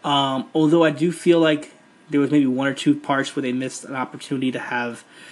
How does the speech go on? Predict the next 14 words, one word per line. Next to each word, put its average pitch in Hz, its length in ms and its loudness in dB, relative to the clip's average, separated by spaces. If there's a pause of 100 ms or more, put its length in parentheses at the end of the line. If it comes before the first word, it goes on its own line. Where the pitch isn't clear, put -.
(460)
something 127 520 -2
big, 135 500 2
like 131 140 -6
an 123 140 -2
impactful 135 600 -6
song 151 600 -2 (160)
to - 80 -10
carry 139 360 0
the 131 80 -2
scene. 165 440 0 (180)
Maybe 226 160 4
one 160 260 6
or 151 40 2
two 135 460 0